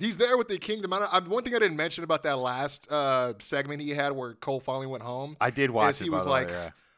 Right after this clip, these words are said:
Speaker 1: "Looks like I'm gonna have to, I'm, I'm gonna have to
Speaker 2: Yeah,
Speaker 1: be friends with
Speaker 2: with
Speaker 1: my"
Speaker 2: my, my friend's friend, baby.
Speaker 1: Yeah,
Speaker 2: Yeah.
Speaker 1: yeah, yeah. So you see him trying to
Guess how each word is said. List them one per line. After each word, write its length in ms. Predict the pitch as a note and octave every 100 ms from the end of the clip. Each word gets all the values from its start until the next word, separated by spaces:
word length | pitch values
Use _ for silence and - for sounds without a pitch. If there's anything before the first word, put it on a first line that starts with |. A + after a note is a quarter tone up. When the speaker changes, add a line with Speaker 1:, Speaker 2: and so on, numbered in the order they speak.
| -
Speaker 1:
"Looks 140 | A2
like 80 | -
I'm 80 | A2+
gonna 100 | G#2+
have 140 | G2+
to, 160 | G2 F2+ _ _ _ _ _
I'm, 160 | B2+
I'm 140 | B2+ C3
gonna 60 | A#2+
have 80 |
to 200 | A2+ G#2
Speaker 2:
Yeah, 280 | A2+ G#2+ G2
Speaker 1:
be 120 | D3+
friends 380 | C3 - C3+ B2+
with 120 | A#2
Speaker 2:
with 140 | A#2 G#2+
Speaker 1:
my" 200 | G2 G2+
Speaker 2:
my, 60 | G#2
my 140 | G#2+
friend's 420 | F#2 A#2 A2 G#2
friend, 380 | - A2 G2+ F#2+
baby. 160 | F#2 D3+
Speaker 1:
Yeah, 60 | G2
Speaker 2:
Yeah. 100 | G2
Speaker 1:
yeah, 240 | D#3 C#3+
yeah. 260 | C3 C#3 B2+
So 240 | - C#3+
you 120 | D3
see 240 | D#3+ G#3+ G3+
him 160 | F#3+
trying 460 | D#3 - D3+ D3+ D3+
to 420 | C3+ D3+ C#3+ C3+